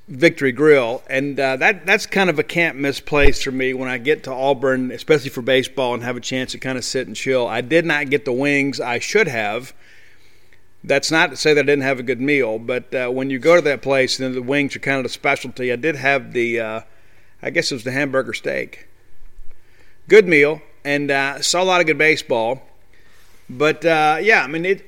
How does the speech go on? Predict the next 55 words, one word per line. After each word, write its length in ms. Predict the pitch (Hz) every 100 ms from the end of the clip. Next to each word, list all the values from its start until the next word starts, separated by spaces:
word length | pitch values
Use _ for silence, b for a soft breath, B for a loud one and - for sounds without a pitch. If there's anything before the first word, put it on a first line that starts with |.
| -
I, 120 | 175
I 160 | 175 226
enjoy 300 | 269 254 262
going 280 | 196 214 196
to 40 |
Auburn, 240 | 175 160 143
I 60 |
really 200 | 151 151
do. 340 | 139 151 120 - b b b b b b
I 80 | -
know 80 | 160
many 260 | 160 175 165
of 120 | 135
you 180 | 151 151
are 80 |
still 220 | 135 156 139
hung 200 | 143 147
up 140 | 139
on 140 | 139
the 40 | 131
Cam 280 | 139 139 139
Newton 260 | 151 135
thing. 380 | 117 123 117 120
I, 140 | 120 -
I'm 160 | 127 147
kind 180 | 165
of 80 | 147
over 220 | 139 139 123
that. 340 | 107 104 - - b b b b b b b b b 117
Because 280 | 127 - 139
Auburn's 400 | 202 240 220 165
a 20 |
lot 140 | 185
like 200 | 160 160
us. 460 | 156 135 - - - - -
You 140 | - 135
know, 100 | 143
there's, 200 | 147 -
there's, 320 | 151 147 147
like, 120 | 143
this 160 | 156 -
whole 160 | 220
thing 300 | - 165 156
with 120 | 139
Auburn. 520 | 131 135 123 120 113 107 b b b b -
You 60 | 131
know, 60 |
people 340 | - 165 165 147
wanna 220 | 151 143
feel 200 | - 143
a 20 |
connection 560 | 135 135 139 143 143 139
to 80 | 131
the 80 | 120
university. 720 | 123 117 117 - - 67 -